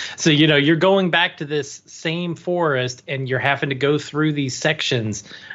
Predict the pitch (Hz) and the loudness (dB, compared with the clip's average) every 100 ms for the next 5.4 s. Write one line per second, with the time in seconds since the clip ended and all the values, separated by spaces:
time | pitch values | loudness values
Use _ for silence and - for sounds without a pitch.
0 | - - 156 170 156 127 131 151 143 120 | -10 0 2 4 2 0 2 2 2 0
1 | 131 135 131 113 139 143 110 104 104 _ | 0 0 0 0 2 2 0 -4 -8 _
2 | 123 101 104 107 127 135 131 135 139 127 | -4 -4 -2 0 2 2 0 -2 -2 -4
3 | - - 139 127 117 117 123 117 - 127 | -4 -2 2 2 2 0 0 0 0 0
4 | 127 131 113 110 - 170 139 107 104 98 | 0 -2 -2 -2 2 4 4 2 -2 -4
5 | 107 98 98 98 | -4 -2 -2 -2